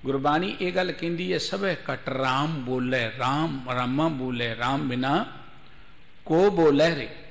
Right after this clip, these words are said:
ਕੋਈ ਦੱਸ ਸਕਦਾ ਹੈ ਕਿ ਪ੍ਰਮਾਤਮਾ ਤੋਂ ਬਿਨਾਂ ਕੌਣ ਹੈ ਮਨੁੱਖ ਦੇ ਅੰਦਰ ਬੋਲਦਾ?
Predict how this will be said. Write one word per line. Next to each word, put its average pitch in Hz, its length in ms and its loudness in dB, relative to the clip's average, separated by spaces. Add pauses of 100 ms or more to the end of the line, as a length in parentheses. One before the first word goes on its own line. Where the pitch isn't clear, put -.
(720)
ਕੋਈ 202 160 4
ਦੱਸ 190 300 4
ਸਕਦਾ 214 280 2
ਹੈ 254 60 4
ਕਿ 262 160 0
ਪ੍ਰਮਾਤਮਾ 208 680 2
ਤੋਂ 220 100 0
ਬਿਨਾਂ 214 260 -2
ਕੌਣ 214 360 0
ਹੈ 196 80 -2
ਮਨੁੱਖ 175 360 -6
ਦੇ 170 140 -4
ਅੰਦਰ 160 220 -4
ਬੋਲਦਾ? 147 440 -6